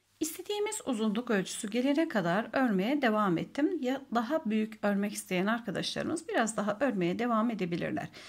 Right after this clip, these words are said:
Şimdi kapüşönü için ilmeklerimizi alalım ve örmeye başlayalım. Şurada kabartılı olan bölümümüzün yine sağından ve solundan birer tane artışımızı yapıyoruz. Ve kabartılı trabzanımızı yine yukarıya doğru kabartılı örüyoruz.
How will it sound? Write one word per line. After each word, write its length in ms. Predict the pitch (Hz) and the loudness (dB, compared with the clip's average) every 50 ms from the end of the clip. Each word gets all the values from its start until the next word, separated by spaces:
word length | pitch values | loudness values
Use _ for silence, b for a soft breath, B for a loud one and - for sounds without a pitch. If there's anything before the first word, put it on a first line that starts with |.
| B B B B | B B B B
Şimdi 540 | - - 494 427 302 190 190 214 247 254 262 | -10 -4 2 2 2 4 2 0 -2 -4 -4
kapüşönü 540 | - - 330 - - - 349 339 349 359 349 - | -4 -4 -4 -4 -2 2 4 4 4 4 2 0
için 420 | - 214 220 - - - 202 233 - - | -2 -4 -2 -2 -2 -2 -2 -2 -2 0
ilmeklerimizi 840 | 302 285 269 269 254 262 - 202 190 180 175 175 185 - - 254 - - | 2 2 4 2 0 -2 0 0 2 2 2 0 0 -2 -4 -6 -4 -2
alalım 380 | - 302 262 196 185 220 285 311 | -2 0 2 0 2 2 2 2
ve 60 | 311 | 2
örmeye 420 | - 262 269 254 226 220 226 254 247 | 2 2 2 4 4 4 4 4 4
başlayalım. 480 | 202 185 185 - - - - - - B B B B B B B | 2 2 0 -2 -4 -4 -4 -4 -6 B B B B B B B
Şurada 360 | - - - 381 381 - 370 | -12 -6 -6 -4 -4 -4 -4
kabartılı 580 | - - 349 339 339 339 339 - 370 339 330 277 | 0 2 4 6 6 4 4 0 0 2 2 2
olan 320 | 226 196 196 196 214 220 | 4 4 4 4 4 2
bölümümüzün 640 | 214 233 208 220 220 208 196 190 185 - 196 214 277 | 2 2 2 2 2 2 2 0 0 -2 0 2 2
yine 280 | 285 302 311 294 269 277 | 4 6 6 4 4 2
sağından 560 | 277 - 269 262 262 262 262 320 349 359 294 | 0 0 2 4 6 6 6 6 4 2 0
ve 100 | 226 208 | -2 -2
solundan 600 | 208 - - 185 180 190 196 190 185 240 285 302 311 | -2 -2 -2 -2 0 0 2 2 2 2 2 2 2
birer 280 | 294 294 285 277 285 | 2 0 0 -2 -2
tane 260 | - 233 190 185 180 | -2 -2 0 0 0
artışımızı 600 | - - 214 208 196 - - - 196 196 185 180 185 | 0 0 -2 -2 -2 -4 -6 -4 -4 -4 -2 0 0
yapıyoruz. 520 | 180 175 180 - 175 170 - 269 302 - B B B B B B B - | 0 -2 -2 -4 -4 -2 0 -2 -2 -4 B B B B B B B -4
Ve 120 | 277 277 277 | -2 -2 2
kabartılı 600 | - 320 302 311 311 311 302 302 - 311 339 349 | 2 2 4 4 4 2 2 2 0 0 -2 -2
trabzanımızı 760 | - 269 220 208 208 190 196 185 190 190 190 190 208 - | -2 0 0 2 0 0 0 0 0 2 2 0 0 -2
yine 220 | 302 359 370 320 254 | -2 2 4 4 4
yukarıya 520 | 240 254 285 285 - 233 196 185 170 170 | 4 2 0 -2 -2 -2 0 0 0 0
doğru 240 | 180 202 254 320 311 | 0 0 -2 -2 -4
kabartılı 580 | - - 277 240 220 202 208 208 - 262 - - | -4 -2 2 4 4 2 2 0 -4 -4 -2 0
örüyoruz. 420 | - 208 170 175 - - - - | 0 0 0 0 -2 -4 -6 -8